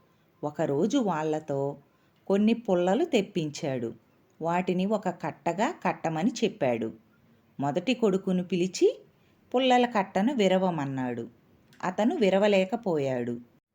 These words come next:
రెండవ కొడుకును పిలిచాడు. పుల్లల కట్టను విరవమని చెప్పాడు. అతను కూడా విరవలేకపోయాడు.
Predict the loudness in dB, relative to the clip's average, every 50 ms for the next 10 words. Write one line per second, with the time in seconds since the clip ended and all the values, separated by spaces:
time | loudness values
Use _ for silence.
0 | _ _ _ _ -4 0 2 4 4 4 4 2 2 0 0 0 2 2 2 2
1 | 2 0 0 0 0 0 0 0 -2 -2 -2 -2 -2 -2 -4 -6 -8 -12 _ _
2 | _ _ _ _ _ _ _ _ _ _ _ 0 2 4 4 4 2 2 0 -4
3 | -2 0 0 2 2 4 4 4 4 4 2 2 2 0 0 0 -2 -4 -4 -4
4 | -4 -4 -4 -2 -2 -4 -6 -8 -16 _ _ -4 -4 -2 0 0 0 0 0 0
5 | -2 0 0 0 0 0 0 0 2 0 0 0 -2 -2 -4 -8 -6 -4 -4 -2
6 | -2 -2 -4 -4 -6 -8 -10